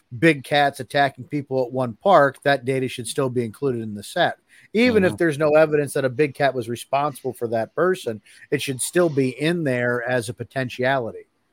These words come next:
Speaker 1: There's no
Speaker 2: Mm-hmm.
Speaker 1: evidence that Bigfoot's beating these people to death and eating them either, but we're talking about it.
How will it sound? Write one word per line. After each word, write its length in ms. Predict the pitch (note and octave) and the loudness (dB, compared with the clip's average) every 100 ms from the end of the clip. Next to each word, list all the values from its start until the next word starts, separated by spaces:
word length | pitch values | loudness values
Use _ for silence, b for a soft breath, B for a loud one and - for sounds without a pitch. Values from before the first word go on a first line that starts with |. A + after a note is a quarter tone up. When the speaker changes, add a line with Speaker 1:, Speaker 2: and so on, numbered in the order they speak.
| _ _ | _ _
Speaker 1:
There's 140 | D3+ | 2
no 140 | D#3+ D#3 | 6 10
Speaker 2:
Mm-hmm. 100 | D#3 | 10
Speaker 1:
evidence 320 | D#3+ D3+ A#2 | 8 2 2
that 180 | C3 B2 | 2 4
Bigfoot's 440 | E3+ E3+ D3+ C#3 | 4 4 2 0
beating 340 | - C#3+ C#3+ C3+ | 0 -4 -4 -4
these 160 | C3 | -8
people 280 | - C#3+ B2+ B2 | -4 -6 -4 -8
to 80 | |
death 260 | A#2 C3+ C3+ | 0 2 2
and 100 | B2+ | -2
eating 200 | C3+ C#3 | -6 -4
them 180 | B2+ B2+ | -4 2
either, 280 | F3+ D3+ C3+ | 2 4 2
but 180 | B2 A#2+ | 2 0
we're 140 | D#3+ | -2
talking 400 | E3 A#2+ A2+ A2+ | -2 -4 -4 -6
about 320 | G2 G2 F#2 | -10 -10 -10
it. 120 | A#2 | -14